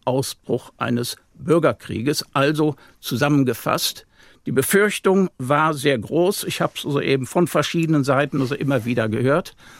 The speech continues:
dass also bei einem Blitzabzug sozusagen, dass dann ein entfesselter Bürgerkrieg drohen würde, was nochmal eine andere, in Anführungszeichen,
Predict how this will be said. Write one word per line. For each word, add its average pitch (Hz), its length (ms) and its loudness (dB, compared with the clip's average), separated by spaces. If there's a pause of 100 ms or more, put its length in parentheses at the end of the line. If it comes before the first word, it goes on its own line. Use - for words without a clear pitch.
(340)
dass 147 220 0
also 117 180 -2
bei 117 180 -2
einem 127 300 0 (440)
Blitzabzug - 1040 -2 (100)
sozusagen, 117 800 -6 (540)
dass - 300 -6
dann 190 360 2 (240)
ein 160 140 0
entfesselter 190 880 0
Bürgerkrieg 107 680 -4
drohen 110 340 -4
würde, 123 300 -4
was 147 200 0
nochmal 139 540 2
eine 156 220 0
andere, 165 480 0 (160)
in 127 100 -2
Anführungszeichen, 135 840 -2